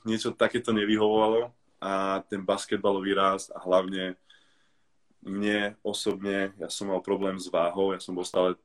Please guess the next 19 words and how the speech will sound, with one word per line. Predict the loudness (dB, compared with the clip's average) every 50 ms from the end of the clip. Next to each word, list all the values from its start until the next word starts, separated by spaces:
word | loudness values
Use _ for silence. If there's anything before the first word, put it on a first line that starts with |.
| _ _ _
chudší. | -20 -14 _ -10 -10 -8 -8 -4 -2 -2 -2 -2 -6 _ _ _ _ _ _ _ _ _ _ _ _ _ _
Mal | -10 -8 -8 -8
som | -8 -8 -6
nejakých | -4 -4 -6 -6 -8 -8 -8 -8 -8 -10 -14 -20 -20 -14
možno | -14 -14 -12 -10 -6
deväťdesiattri | -4 -2 -2 -2 -4 -6 -6 -6 -8 -8 -8 _ -6 -6 -6 -6
kilo, | -6 -4 -2 -2 -2
keď | -2 -6 -12
si | -8 -6 -4
dobre | -4 -4 -4
pamätám, | -2 -2 -4 -2 -2 -4 -2
deväťdesiatdva, | 0 0 0 -2 -2 -2 -4 -4 -4 0 2 2 2 2 0 _
keď | -12 -12 -10
som | -8 -8
išiel | -8 -6 -6 -6
do | -4 -2 -4 -4
Ameriky. | -2 -4 -6 -6 -4 -4 -4 -4 -4 -6 _ _ _ -20 -20 _ _ _ _ _ _ _ _ _ -4
A | -2 0
už | 0 -2 -4 -8